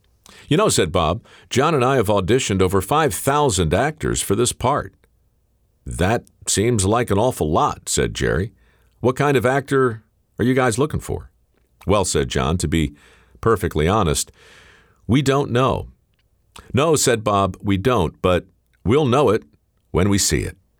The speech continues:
Jerry nodded. "Well, mister, what do you see over here?" Bob considered the actor standing before them, fidgeting, antsy, and clearly distracted.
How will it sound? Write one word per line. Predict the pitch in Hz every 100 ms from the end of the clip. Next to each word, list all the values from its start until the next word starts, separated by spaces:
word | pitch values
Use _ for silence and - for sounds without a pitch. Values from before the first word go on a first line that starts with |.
| _ _ _ _ _ _ _ -
Jerry | - 95 85 65 -
nodded. | 78 90 55 92 - _ _ _ _ _ _ _
"Well, | 95 95
mister, | 95 - 135 127 _ _ _ _ _ -
what | 92
do | 113
you |
see | 104 127
over | 127 107
here?" | 110 151 - _ _ _ _ _ _ _ _ _ _ -
Bob | 87 80 69
considered | 80 71 - 90 71
the | 71 82
actor | 82 - 65 58 _ _ _ -
standing | - 104 87 73 69 64
before | 60 67 - 78 69
them, | 53 50 - _ _ _ -
fidgeting, | - 92 76 73 76 73 - -
antsy, | 80 73 - 71 71 -
and | 80 71
clearly | - 110 87 65 58
distracted. | 65 - 78 80 - 58